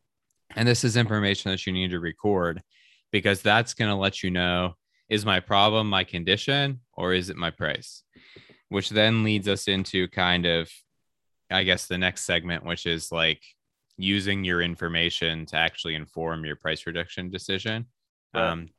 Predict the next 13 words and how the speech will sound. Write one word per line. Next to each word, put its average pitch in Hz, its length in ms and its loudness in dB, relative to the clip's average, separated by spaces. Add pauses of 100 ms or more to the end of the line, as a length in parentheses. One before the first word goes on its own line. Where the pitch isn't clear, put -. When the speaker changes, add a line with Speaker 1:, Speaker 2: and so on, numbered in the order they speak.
Speaker 1:
do 95 80 -2
you 95 60 6
have 95 100 0
anything 92 500 2
on 90 200 -2
sort 90 280 -4
of 85 140 -4
the 87 100 -4
collecting 87 580 -2
feedback 85 760 0
or 82 200 -2
whatever 85 420 -2
part? 90 360 -4